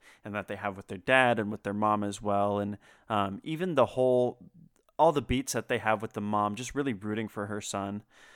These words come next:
um, and for her two sons, and then, um, it's such a good story, and I think in a time when we need some positivity, we need some, um, reminder that, like, we can get through anything with the power of,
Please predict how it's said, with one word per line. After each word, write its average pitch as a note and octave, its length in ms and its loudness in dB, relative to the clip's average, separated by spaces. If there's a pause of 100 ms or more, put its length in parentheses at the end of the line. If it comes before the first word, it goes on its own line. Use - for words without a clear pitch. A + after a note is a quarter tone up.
(180)
um, F#2+ 520 0
and A2 220 -6
for A#2 160 0
her G#2 80 2
two A#2 200 -4
sons, G2+ 360 0
and G2+ 160 -2
then, G2+ 240 -2 (240)
um, F#2+ 440 -2 (1200)
it's C#3 180 -6
such - 320 0
a C#3 60 -2
good A#2 320 -2
story, G#2 400 -2
and A2 80 -4
I G#2+ 80 -2
think E3 200 -4
in D3+ 80 -2
a A#2+ 60 -2
time B2 320 0
when A2+ 160 0
we A2 140 -2
need G#2+ 240 -4
some A2+ 140 -4
positivity, G#2 840 -4
we G#2+ 200 -6
need G#2+ 200 -6
some, G#2+ 380 -6 (380)
um, G2+ 520 -4 (600)
reminder A#2 480 4
that, G#2 260 0
like, G#2 220 -10
we A#2 80 -4
can A#2 180 -4
get A#2 140 -4
through G#2+ 200 -4
anything G#2 380 -4
with G#2 120 -12
the - 60 -18
power G#2 360 -2
of, G2+ 260 -8